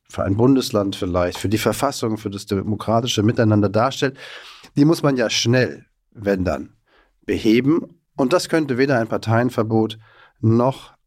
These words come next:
ein Grundrechteentzug, ähm, beides Grundgesetzartikel immerhin, leisten. Und selbst die Nummer mit dem "Wir geben euch kein Geld mehr", äh, aus staatlichen Kassen wäre wahrscheinlich ähnlich aufwendig. Das ist nach Jahren jetzt für die N P D geglückt.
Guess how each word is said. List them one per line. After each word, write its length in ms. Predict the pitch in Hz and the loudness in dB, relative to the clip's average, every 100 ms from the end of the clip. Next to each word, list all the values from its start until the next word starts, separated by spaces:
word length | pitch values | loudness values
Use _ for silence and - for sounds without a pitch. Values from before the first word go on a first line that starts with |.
| - | -8
ein 480 | 107 104 90 90 - - | -2 -2 -2 -8 -12 -12
Grundrechteentzug, 1300 | 95 113 151 123 123 - 120 98 - 107 107 107 - | -2 0 2 2 0 0 -4 -4 -2 2 2 -2 -10
ähm, 360 | - 98 95 87 | -2 2 2 2
beides 400 | 92 104 104 - | 0 0 -2 -6
Grundgesetzartikel 840 | 104 127 113 117 110 107 113 110 | -4 -4 0 -2 0 -4 -4 -4
immerhin, 440 | 101 98 98 98 - _ _ _ _ _ _ _ | -2 -2 -2 -4 -8 _ _ _ _ _ _ _
leisten. 680 | 104 98 165 - - 117 131 - - - | 0 2 0 -2 0 0 -2 -10 -20 -2
Und 200 | 147 135 | 0 2
selbst 280 | 143 165 - | 2 0 0
die 80 | |
Nummer 280 | 135 139 143 | 2 4 4
mit 180 | 131 131 | 2 2
dem 240 | 123 120 - | 0 0 -2
"Wir 180 | 117 | 0
geben 240 | 113 127 131 | 2 2 2
euch 220 | 95 117 | 0 -2
kein 200 | 123 107 | 2 2
Geld 260 | 117 139 - | 2 0 -2
mehr", 180 | 71 - _ _ _ _ | -10 -12 _ _ _ _
äh, 140 | 101 95 | -6 -4
aus 180 | 80 | -2
staatlichen 480 | - 107 98 90 87 | 0 0 -2 -4 -4
Kassen 580 | 82 107 - 117 110 - _ _ _ _ _ _ - | -2 -2 0 0 -2 -14 _ _ _ _ _ _ -12
wäre 420 | 98 101 98 107 | -2 2 4 2
wahrscheinlich 640 | 92 - 98 90 95 - _ _ _ _ | 0 0 0 -2 -6 -10 _ _ _ _
ähnlich 400 | 127 131 117 113 | 0 2 2 0
aufwendig. 460 | 107 113 120 123 120 | 0 0 0 0 0
Das 100 | 104 | -2
ist 160 | 127 - | -2 -2
nach 140 | 104 | -2
Jahren 480 | 95 101 131 139 113 | -2 -2 -2 -2 -2
jetzt 200 | 113 110 | -2 -4
für 120 | 101 | -10
die 120 | 110 | -8
N 200 | - 113 | -2 0
P 80 | 104 | 0
D 180 | 104 110 | 2 2
geglückt. 500 | - - 220 - | 2 0 0 -2